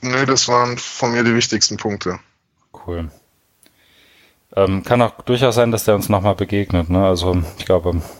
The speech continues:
Speaker 2: da kann man immer mal wieder reinschauen und überlegen, wie man, wie sich dazu mal verhalten wurde. Ich setze dennoch eine Marke.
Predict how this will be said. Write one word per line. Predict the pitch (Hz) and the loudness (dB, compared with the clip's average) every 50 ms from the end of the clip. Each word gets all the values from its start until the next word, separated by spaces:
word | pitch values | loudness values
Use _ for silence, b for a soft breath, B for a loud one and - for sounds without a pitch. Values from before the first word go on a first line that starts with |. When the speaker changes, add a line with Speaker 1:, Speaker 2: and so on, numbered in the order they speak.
| _ _ _ _ b b b b b b b b b b b b b b b | _ _ _ _ b b b b b b b b b b b b b b b
Speaker 2:
da | - 101 92 | -8 -6 -2
kann | - 101 95 | 0 2 4
man | 98 98 | 4 4
immer | 95 92 95 92 | 4 4 4 4
mal | 92 90 | 4 2
wieder | 87 92 95 90 82 | 2 2 2 2 2
reinschauen | 82 85 82 82 - 92 87 87 87 | 2 0 0 0 0 2 2 4 2
und | 87 85 | 2 0
überlegen, | 85 - 85 85 82 85 82 85 82 80 B B B B B B _ _ | 0 0 0 0 0 0 0 0 0 -2 B B B B B B _ _
wie | - - - - 95 92 | -20 -16 -8 -4 -2 0
man, | 90 90 87 87 90 87 87 - | 2 2 2 2 0 -2 -4 -6
wie | - 98 | -4 -4
sich | 90 87 82 - | -2 -2 -4 0
dazu | - 92 87 - - 98 | 2 2 2 2 2 2
mal | 92 87 82 | 2 2 2
verhalten | - - - 82 85 87 - 92 87 82 | 0 -2 -2 -2 -2 -2 -2 -4 -4 -2
wurde. | 85 85 85 87 85 80 - _ B B B B B B B | -2 -2 -2 -4 -4 -8 -10 _ B B B B B B B
Ich | B - - - | B -4 -2 0
setze | - 143 139 - - 135 | 2 0 0 2 -2 0
dennoch | 113 110 104 107 110 101 | 2 2 4 4 2 4
eine | 107 101 98 101 | 4 2 2 2
Marke. | 98 90 80 - - 80 - - 143 165 220 | 0 -2 -4 -4 -4 -6 -2 0 2 2 2